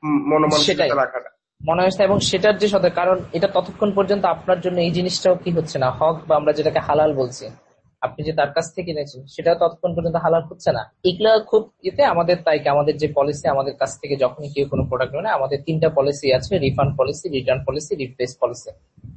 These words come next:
Speaker 1: জি।
Speaker 2: এটার জন্য সিস্টেম আছে, সেটা ইনশাআল্লাহ যে কোনোটাতে আমরা কি করি, যখনই কোনো ধরনের এভাবে আমাদের কখনো কোনো মানুষ হিসেবে আমাদের কখনো কোনো ভুল হয়ে যায়, কিছু কিছু ক্ষেত্রে আমরা সবসময় করতে পারি না,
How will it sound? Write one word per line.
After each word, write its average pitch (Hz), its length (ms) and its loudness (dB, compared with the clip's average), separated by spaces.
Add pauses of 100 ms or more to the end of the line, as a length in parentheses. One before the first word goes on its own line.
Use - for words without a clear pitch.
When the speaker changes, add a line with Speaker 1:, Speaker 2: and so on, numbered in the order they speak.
(440)
Speaker 1:
জি। 131 300 -8 (200)
Speaker 2:
এটার 135 220 -4
জন্য 135 240 -12
সিস্টেম - 360 -10
আছে, 214 240 -2
সেটা 156 280 -10
ইনশাআল্লাহ 139 340 0
যে 135 100 0
কোনোটাতে 143 380 2
আমরা 127 200 -2
কি 151 160 -6
করি, 123 280 0 (440)
যখনই 143 300 -2
কোনো 151 220 2
ধরনের 156 320 2
এভাবে 139 260 4
আমাদের 139 400 0
কখনো 160 260 -2
কোনো 160 180 0 (100)
মানুষ 170 240 0
হিসেবে 170 260 2
আমাদের 151 260 2
কখনো 143 280 -2
কোনো 139 180 0
ভুল 156 220 0
হয়ে 147 240 4
যায়, 113 160 -4
কিছু - 260 -18
কিছু - 180 -18
ক্ষেত্রে - 360 -4 (800)
আমরা 123 180 -10
সবসময় 131 360 -6
করতে 143 260 -2
পারি 139 260 -2
না, 269 140 -2